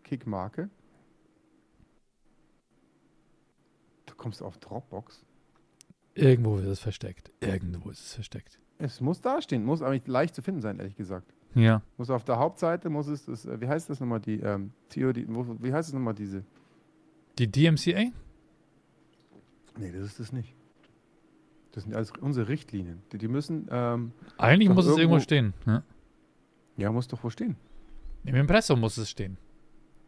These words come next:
Speaker 1: Genau. Es muss, das hat halt kein Impressum, das Kick.
Speaker 2: Hm, krass,
Speaker 1: Wer
Speaker 2: oder?
Speaker 1: ist Kick?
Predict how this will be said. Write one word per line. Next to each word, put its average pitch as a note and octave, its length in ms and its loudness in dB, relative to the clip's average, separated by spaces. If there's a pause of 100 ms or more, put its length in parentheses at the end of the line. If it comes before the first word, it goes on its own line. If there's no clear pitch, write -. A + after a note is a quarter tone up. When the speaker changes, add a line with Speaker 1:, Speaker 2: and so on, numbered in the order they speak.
(140)
Speaker 1:
Genau. E3 300 -2 (300)
Es - 60 -14
muss, A#2+ 160 -6
das G#2 140 -6
hat - 140 -8
halt A#2+ 120 0
kein C3 120 0
Impressum, C3 400 -2
das G2 160 -6
Kick. - 200 -8 (800)
Speaker 2:
Hm, A#2 200 0
krass, G#2+ 280 -2
Speaker 1:
Wer A#2 100 4
Speaker 2:
oder? E3+ 60 2
Speaker 1:
ist E3 100 -4
Kick? - 260 -2